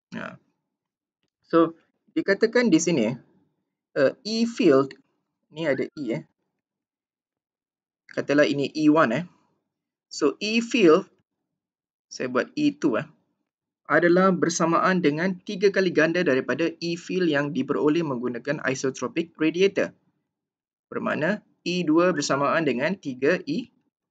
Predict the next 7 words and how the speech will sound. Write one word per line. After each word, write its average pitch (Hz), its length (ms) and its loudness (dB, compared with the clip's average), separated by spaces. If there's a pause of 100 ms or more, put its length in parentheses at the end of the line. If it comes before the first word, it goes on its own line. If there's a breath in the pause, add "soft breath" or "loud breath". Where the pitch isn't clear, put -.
(180)
satu. 104 400 -6 (2250)
Ha, - 160 -20 (160)
tiga 160 240 -4
kali 147 160 2
ganda. 135 400 0 (1800)
Okey. 175 320 -10 (1080)
So, 175 240 2